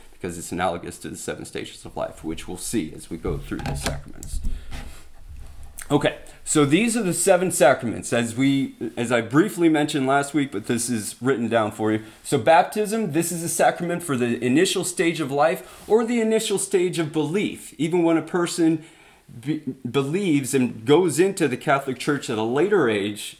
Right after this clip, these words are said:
they are baptized. So this is the first sacrament for the Christian pilgrimage.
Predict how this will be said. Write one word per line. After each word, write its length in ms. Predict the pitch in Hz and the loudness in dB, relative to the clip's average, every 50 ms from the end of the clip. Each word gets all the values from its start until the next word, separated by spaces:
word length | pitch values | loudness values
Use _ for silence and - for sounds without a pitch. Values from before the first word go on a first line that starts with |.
| _ | _
they 140 | 107 113 120 | -4 -2 0
are 120 | 120 117 110 | 0 0 2
baptized. 580 | 110 131 127 127 - - - 110 85 82 - | 4 4 4 4 4 0 -2 -4 -4 -4 -4
So 120 | - - 120 | -6 -6 -2
this 240 | 107 135 147 147 | 0 0 0 0
is 120 | 190 170 - | -2 -4 -4
the 80 | 170 | -6
first 800 | - - - - 202 208 214 220 214 - - - - - - - _ _ _ _ _ _ _ _ _ _ - | -6 -6 0 4 6 8 8 8 6 2 -4 -8 -10 -12 -16 -16 _ _ _ _ _ _ _ _ _ _ -6
sacrament 920 | - - - - - 190 180 180 - 156 131 120 117 120 117 117 - - - - - _ | -4 -2 2 4 6 6 6 4 2 2 2 4 4 2 0 0 -4 -10 -18 -20 -20 _
for 480 | - - - - 160 160 165 165 165 160 | -20 -4 2 4 6 6 6 6 4 4
the 140 | 151 156 147 | 2 0 -2
Christian 560 | - - - 180 170 - - - - 147 143 | -4 -2 2 2 2 2 0 0 0 0 2
pilgrimage. 580 | 156 175 170 143 139 123 110 82 82 - - | 2 2 0 2 2 0 -2 -2 -4 -8 -12